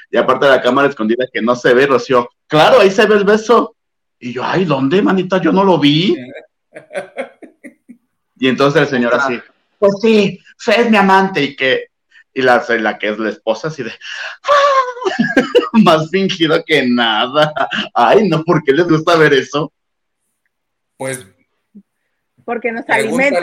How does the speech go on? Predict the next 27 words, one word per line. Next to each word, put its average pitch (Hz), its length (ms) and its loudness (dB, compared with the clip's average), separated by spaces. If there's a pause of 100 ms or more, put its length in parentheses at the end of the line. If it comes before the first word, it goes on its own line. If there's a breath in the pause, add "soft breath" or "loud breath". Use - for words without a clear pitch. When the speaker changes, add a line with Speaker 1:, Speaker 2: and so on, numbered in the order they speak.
(120)
Speaker 2:
a 170 60 0
Speaker 3:
alimenta. - 0 -
Speaker 2:
la, 226 600 -4
<laughs> - 20 -10
pregúntale 220 640 -6
a 202 40 -6 (100)
los 185 120 -10
novecientos 170 760 -10
mil. 233 380 -12 (540)
Speaker 1:
Ay, - 380 -20
no. - 160 -20 (140)
Speaker 2:
No. 113 220 -20 (920)
Speaker 3:
Por 247 160 -6
eso 269 160 -6
es - 80 -20
que 311 100 -12
siguen 302 220 -8
haciendo 277 260 -10
ese 269 100 -16
tipo 247 200 -12
de 247 60 -12
programas, 233 520 -8
porque 160 260 -20
siguen 190 260 -8
teniendo 202 320 -10
mucho 175 420 -8
público. - 560 -14